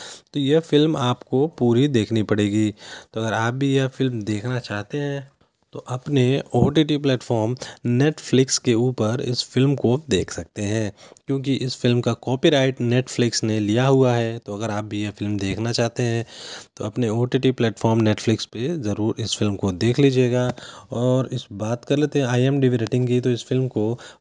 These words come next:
फ़ाइव out of टेन की आईएमडीबी रेटिंग मिली थी और सेवेंटी वन परसेंट Google यूजर्स ने इसे लाइक किया था।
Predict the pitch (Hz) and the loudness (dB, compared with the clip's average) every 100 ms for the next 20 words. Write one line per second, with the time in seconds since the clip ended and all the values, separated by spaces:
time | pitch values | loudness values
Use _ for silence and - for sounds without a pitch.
0 | _ - 123 147 147 127 120 120 - 123 | _ -6 0 2 4 4 2 -2 0 0
1 | 123 113 113 113 107 107 98 123 131 117 | 0 0 0 0 0 -2 -2 0 2 2
2 | 110 117 120 - 101 104 123 - - - | 2 2 0 0 -2 -2 -4 -6 -20 -20
3 | _ _ - 135 147 147 170 151 147 139 | _ _ -2 0 0 0 0 0 2 0
4 | 131 139 139 123 113 131 135 123 117 123 | 2 0 0 -2 -2 2 2 2 2 0
5 | - 107 104 139 131 95 85 101 95 - | 0 -4 0 2 2 -2 -6 -8 -8 -8
6 | 98 | -10